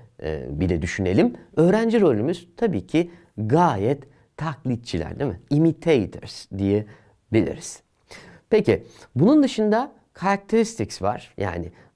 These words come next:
olayın nasıl gittiğiyle alakalı. Bakın ne yaptık? Yeni bir, e, kelime vermek için ya da herhangi bir yapı sunmak için neyi kullandık? Konteks kullandık.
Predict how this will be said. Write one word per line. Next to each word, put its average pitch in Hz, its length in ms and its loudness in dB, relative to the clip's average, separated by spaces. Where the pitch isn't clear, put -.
olayın 98 400 0
nasıl 92 280 -4
gittiğiyle 87 460 -6
alakalı. 92 500 -6
Bakın 143 240 -4
ne 220 80 0
yaptık? 196 400 -6
Yeni 139 240 2
bir, 139 220 -2
e, 87 280 -2
kelime 143 440 2
vermek 131 400 -2
için 135 300 -4
ya 92 120 -4
da 87 60 -8
herhangi 135 600 -4
bir 139 100 2
yapı 131 420 0
sunmak 139 480 -4
için 131 400 -2
neyi 135 400 0
kullandık? 135 720 -2
Konteks 117 640 -4
kullandık. 82 560 -10